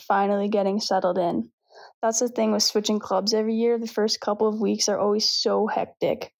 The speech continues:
On top of unpacking all over again, you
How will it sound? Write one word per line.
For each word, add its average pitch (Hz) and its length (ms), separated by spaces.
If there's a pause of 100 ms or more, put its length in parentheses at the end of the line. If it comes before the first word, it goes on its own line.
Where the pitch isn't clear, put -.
(380)
On 226 140
top 208 260
of 214 240
unpacking 220 880
all 214 380
over 202 200
again, 202 360
you 214 360